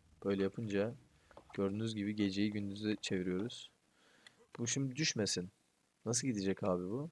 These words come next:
Ama bunu öldürürler ki. Ben bunu nasıl bırakacağım?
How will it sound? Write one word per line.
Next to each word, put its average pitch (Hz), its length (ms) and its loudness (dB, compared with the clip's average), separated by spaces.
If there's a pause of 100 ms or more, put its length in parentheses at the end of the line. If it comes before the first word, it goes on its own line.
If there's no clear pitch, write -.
(1000)
Ama 120 180 4
bunu 123 180 4
öldürürler 120 560 2
ki. - 180 0
Ben 98 120 4
bunu 117 180 -4
nasıl 139 220 -2
bırakacağım? 90 500 -2